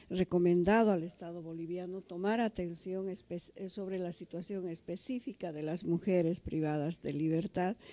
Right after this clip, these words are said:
que ya ha expuesto mi compañera cuando dice que, por ejemplo, en muchas cárceles no existe siquiera una posibilidad de separación entre hombres y mujeres,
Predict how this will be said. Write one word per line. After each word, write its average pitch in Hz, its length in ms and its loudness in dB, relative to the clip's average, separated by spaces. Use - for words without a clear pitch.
que 208 380 10
ya 208 300 6
ha 202 120 8
expuesto 202 600 4
mi 180 160 6
compañera 202 760 8
cuando 170 360 -2
dice 185 360 -4
que, 190 100 -10
por 180 200 -10
ejemplo, 185 440 -4
en 190 160 -2
muchas 208 380 -2
cárceles 190 840 -4
no 240 220 -4
existe 247 680 -8
siquiera 208 720 -6
una 214 280 -2
posibilidad 196 680 -2
de 190 120 -6
separación 208 880 -6
entre 175 300 -8
hombres 175 400 -8
y 202 40 -10
mujeres, 175 640 -6